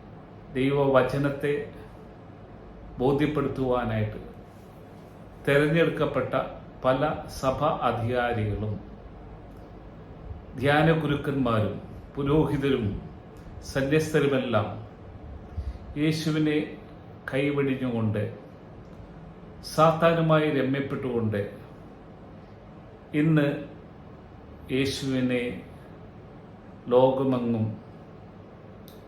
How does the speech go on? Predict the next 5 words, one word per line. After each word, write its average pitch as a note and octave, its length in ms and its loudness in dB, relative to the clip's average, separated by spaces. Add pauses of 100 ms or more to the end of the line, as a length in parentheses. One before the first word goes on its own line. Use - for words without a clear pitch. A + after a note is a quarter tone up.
(140)
അവഹേളിക്കുമ്പോൾ, A2+ 840 0 (1040)
നിന്ദിക്കുമ്പോൾ, A#2+ 640 2 (840)
നാം C3 200 4 (1200)
ഏത് D#3 260 2 (140)
രീതിയിലായിരുന്നു A2+ 920 0